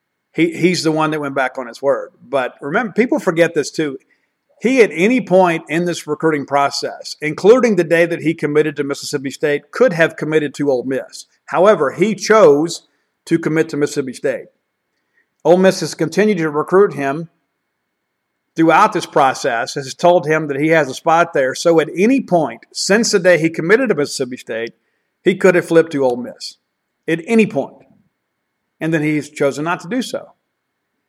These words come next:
And so in the event that he does flip to Ole Miss, which I, you know, I won't be surprised either way. I mean, I, I've, I've learned not to get emotionally invested in the outcome of this stuff. I think that he sticks with State, okay?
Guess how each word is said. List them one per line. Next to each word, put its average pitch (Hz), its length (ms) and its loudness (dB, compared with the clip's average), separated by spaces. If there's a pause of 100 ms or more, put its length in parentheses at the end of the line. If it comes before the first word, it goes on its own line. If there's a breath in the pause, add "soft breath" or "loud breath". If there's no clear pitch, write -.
(140)
And 151 140 -6
so 170 180 4
in 170 200 2
the 254 100 2
event 185 460 0
that 147 140 -2
he 160 160 -4
does 226 580 0 (180)
flip 165 320 0
to 156 80 -4
Ole 131 180 0
Miss, 127 360 -8
which 143 160 -6
I, 147 260 0
you 202 80 -2
know, 139 160 -4 (160)
I 156 100 2
won't 214 160 4
be 160 80 0
surprised 147 640 0
either 160 180 -4
way. 120 340 -4
I 127 40 -12
mean, 135 140 -10
I, 135 80 -8 (340)
I've, 139 220 0
I've 139 140 0
learned 156 260 2
not 147 240 -2
to 147 40 -10
get 139 160 -2
emotionally 143 480 0
invested 139 480 -2
in 131 60 -8
the 123 80 -10
outcome 143 380 -6
of 143 80 -8
this 151 120 -10
stuff. 165 280 -8 (840)
I 170 160 6
think 190 240 2
that 160 120 -2
he 147 100 -2
sticks 160 340 0
with 147 140 -4
State, 165 400 0 (520)
okay? 156 420 0